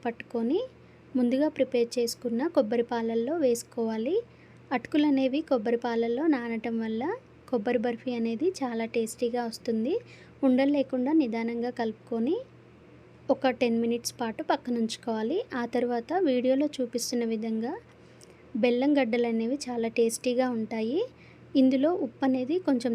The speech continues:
తక్కువగా ఉంటుంది, అందువల్ల ఏ స్వీట్ చేసుకున్నా చాలా టేస్టీగా ఉంటుంది. ఒక కప్పుకి ఒక చిన్న గ్లాస్ వాటర్ వేసుకుని బెల్లాన్ని కరిగించుకోవాలి. బెల్లం అనేది వీడియోలో చూపిస్తున్న విధంగా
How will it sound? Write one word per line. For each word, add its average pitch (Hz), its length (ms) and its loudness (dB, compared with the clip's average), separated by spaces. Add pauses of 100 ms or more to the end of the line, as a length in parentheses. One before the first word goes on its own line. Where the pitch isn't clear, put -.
తక్కువగా 240 440 2 (120)
ఉంటుంది, 226 420 0 (200)
అందువల్ల 240 440 0 (420)
ఏ - 20 6 (120)
స్వీట్ 269 320 -4
చేసుకున్నా 247 400 0 (100)
చాలా 233 220 -2 (100)
టేస్టీగా 233 460 -2 (100)
ఉంటుంది. 226 400 -2 (560)
ఒక 269 120 4 (100)
కప్పుకి 269 400 -2 (200)
ఒక - 80 -2 (100)
చిన్న 240 160 0 (100)
గ్లాస్ 233 300 -2
వాటర్ 233 360 -4
వేసుకుని 240 460 0 (520)
బెల్లాన్ని 247 460 4
కరిగించుకోవాలి. 233 880 -2 (800)
బెల్లం 254 400 4
అనేది 247 340 0 (120)
వీడియోలో 240 460 0
చూపిస్తున్న 233 560 -4
విధంగా 226 400 -4